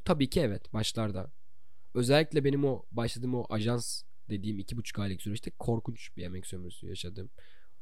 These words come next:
Ee, onun sonradan farkına vardım. Özellikle başlarda bunu çok net yaşıyorsunuz. Çünkü halihazırda burada öğrenci olduğunuz için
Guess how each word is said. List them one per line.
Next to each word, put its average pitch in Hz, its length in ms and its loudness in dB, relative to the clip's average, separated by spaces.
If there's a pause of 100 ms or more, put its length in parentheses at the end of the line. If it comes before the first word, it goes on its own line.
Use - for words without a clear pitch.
(360)
Ee, 90 100 -6
onun 127 280 2
sonradan 120 380 4
farkına 92 380 -2
vardım. 98 340 -6
Özellikle 165 360 6
başlarda 160 420 2
bunu 143 140 -2
çok - 180 -2
net 147 200 -2
yaşıyorsunuz. 190 520 0
Çünkü 226 480 2 (520)
halihazırda 180 640 4
burada 156 180 4
öğrenci 139 460 8
olduğunuz 175 360 8
için 196 280 -2